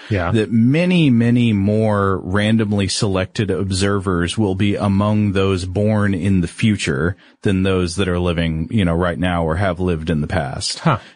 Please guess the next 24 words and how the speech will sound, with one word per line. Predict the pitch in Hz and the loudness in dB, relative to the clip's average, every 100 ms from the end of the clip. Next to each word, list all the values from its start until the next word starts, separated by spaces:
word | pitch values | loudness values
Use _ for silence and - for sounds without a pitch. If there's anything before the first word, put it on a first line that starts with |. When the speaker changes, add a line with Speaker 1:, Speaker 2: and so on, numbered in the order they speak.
| - | -2
Speaker 2:
And | 104 101 92 | 0 0 -2
so | - 104 101 101 | 0 0 0 0
if | 101 92 - | 0 -2 -2
we, | 104 101 98 87 | 0 2 2 0
uh, | 92 | 0
you | 98 101 101 | 2 2 2
assume | - 160 151 135 | 0 2 2 2
that | 104 | 2
you | 110 113 | 0 2
are | 98 90 | 2 2
a | |
middle | 98 117 123 123 | 2 0 2 0
of | |
the | 104 | 0
road | 104 104 101 | 0 2 2
random | 92 98 104 107 104 | 0 0 2 2 2
observer | 98 90 101 95 87 85 | 0 0 -2 0 0 0
and | 87 92 | 2 2
not | 95 92 | 0 0
one | 104 95 | 0 -2
of | 87 | -2
the | 85 | -4
tail | - 113 104 98 95 | -2 0 0 0 0
end, | 98 85 82 87 | 0 0 -2 -2